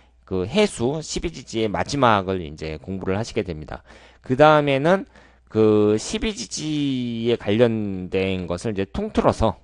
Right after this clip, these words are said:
통틀어서 한번 또 정리하는 시간을 갖고요. 이렇게 해서 이제 이 십이 지지가 다 끝나면 그 다음에는 뭐 충가합이라든가 아니면은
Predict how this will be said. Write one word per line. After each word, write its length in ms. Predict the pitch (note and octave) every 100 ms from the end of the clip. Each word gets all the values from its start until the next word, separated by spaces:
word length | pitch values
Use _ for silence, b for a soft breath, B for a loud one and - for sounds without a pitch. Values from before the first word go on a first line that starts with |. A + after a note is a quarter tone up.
| _
통틀어서 440 | - - C#3+ A#2
한번 200 | A2 G2
또 80 | -
정리하는 480 | - G#2 A#2 G#2+ G#2
시간을 340 | - B2+ A#2
갖고요. 420 | G2 D#2+ A2 B2 - - B B B B
이렇게 360 | B2 D3+ F#3 F3
해서 200 | D#3 D#3
이제 240 | B2 B2
이 180 | A2+ A2
십이 260 | - F#3 F3
지지가 440 | D3 A#2 A#2+ A2+
다 100 | -
끝나면 640 | - E3 D#3 A#2+ D3 G#2 -
그 100 | -
다음에는 600 | A2 C#3 C3 B2 A2+ A2+
뭐 240 | G2 E2+ E2+
충가합이라든가 1500 | - F#3 D#3+ C#3 B2 A#2 G#2 F#2+ F2+ E2+ E2+ E2+ E2+ E2 - b b b
아니면은 840 | - F#2+ F#2 F2+ F2+ F2 E2+ D#2+